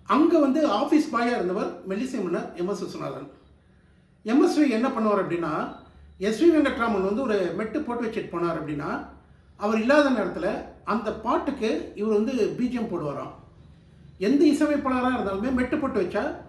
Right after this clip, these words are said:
அதுக்கு வந்து எம் எஸ் வி வந்து பி ஜி எம் அமைப்பாராம். அது பல பி ஜி எம் வந்து அந்த மியூசிக் டைரக்டர்ஸ் அக்செப்ட் பண்ணிட்டு இருக்காங்க, பல பி ஜி எம் வந்து ரிஜெக்ட் பண்ணியிருக்காங்க. இதெல்லாம் வந்து டி ஆர் பாப்பா பார்த்துட்டே இருப்பாராம்.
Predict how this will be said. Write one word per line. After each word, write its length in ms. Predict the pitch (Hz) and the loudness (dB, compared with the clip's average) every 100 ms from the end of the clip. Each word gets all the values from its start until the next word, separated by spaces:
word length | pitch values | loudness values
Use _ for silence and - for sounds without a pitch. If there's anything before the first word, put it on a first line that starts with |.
| - - | -20 -4
அதுக்கு 260 | 220 254 | -2 -2
வந்து 300 | 233 285 262 | -2 -2 -2
எம் 140 | 220 262 | 0 -2
எஸ் 160 | 277 | -2
வி 120 | 208 | -2
வந்து 280 | 214 262 196 180 | -2 -2 -2 -2
பி 100 | 226 | -6
ஜி 60 | |
எம் 240 | 226 202 - | -4 -6 -6
அமைப்பாராம். 520 | 180 185 - 156 143 - - - - - - - - | -6 -4 -4 -6 -8 -12 -18 -18 -20 -20 -20 -20 -4
அது 340 | 208 294 302 | 0 4 4
பல 320 | - 254 302 | 2 2 2
பி 200 | 302 294 | 4 2
ஜி 100 | 294 | 4
எம் 160 | 302 247 | 4 4
வந்து 520 | 190 185 220 - - - | 2 0 -2 -4 -12 -6
அந்த 300 | 208 220 208 | -4 0 0
மியூசிக் 360 | 262 277 196 | 0 0 0
டைரக்டர்ஸ் 460 | 208 190 - 247 - | -2 -2 -4 -6 -6
அக்செப்ட் 280 | - - 285 | -10 -4 -2
பண்ணிட்டு 260 | 214 196 175 | -2 -4 -4
இருக்காங்க, 420 | 170 165 277 - - - - - - | -4 -4 -4 -8 -20 -20 -20 -20 0
பல 260 | 208 285 | 2 4
பி 160 | 262 269 | 2 0
ஜி 60 | 240 | -2
எம் 120 | 233 | -2
வந்து 480 | 202 254 226 175 170 | -2 -2 -2 -2 -2
ரிஜெக்ட் 200 | 240 - | -6 -8
பண்ணியிருக்காங்க. 380 | 156 151 - - - - - - - - - | -8 -10 -10 -14 -16 -20 -20 -20 -20 -20 -6
இதெல்லாம் 520 | 240 285 294 320 254 | 4 6 6 6 6
வந்து 160 | 247 - | 2 0
டி 140 | 269 | 2
ஆர் 200 | 285 - | 2 2
பாப்பா 180 | 170 208 | -2 -4
பார்த்துட்டே 520 | 240 247 214 - 208 | -6 -2 -2 0 -2
இருப்பாராம். 380 | 190 147 147 147 | -2 -6 -10 -14